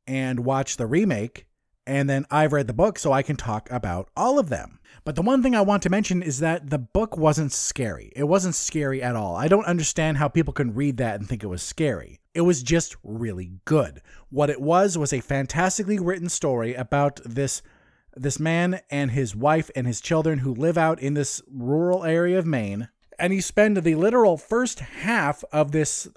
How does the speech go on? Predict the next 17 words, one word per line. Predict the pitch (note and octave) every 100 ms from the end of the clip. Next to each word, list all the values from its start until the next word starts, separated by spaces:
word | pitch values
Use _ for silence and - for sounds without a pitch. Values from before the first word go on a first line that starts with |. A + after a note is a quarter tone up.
| -
almost | E3+ G3+ F3+
four | - F#3
hundred | F3 F3
page | D#3+ E3 C#3
book | E3+ E3+
getting | - A#2+ B2
to | D#3
know | E3 G#3+ C4
them. | D3+ - D#2 _ _ -
And | G3
it's | A3+
not | C#4 B3+ C#3+
just | A#2 F3+ F#3+ -
getting | E3+
to | D#3
know | D#3 C3
them, | G2 F2+ G2